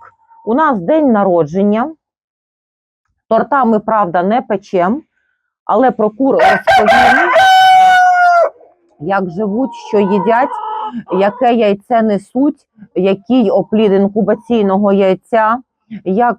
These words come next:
подолали ми весняну линьку і взагалі. Так от, <clears throat> курам рік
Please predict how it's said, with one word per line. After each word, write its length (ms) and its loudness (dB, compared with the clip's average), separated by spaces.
подолали 680 0
ми 200 0
весняну 720 -2
линьку 640 0
і 140 2
взагалі. 600 -2
Так 140 -2
от, 320 -2
<clears throat> 680 -10
курам 360 0
рік 320 -2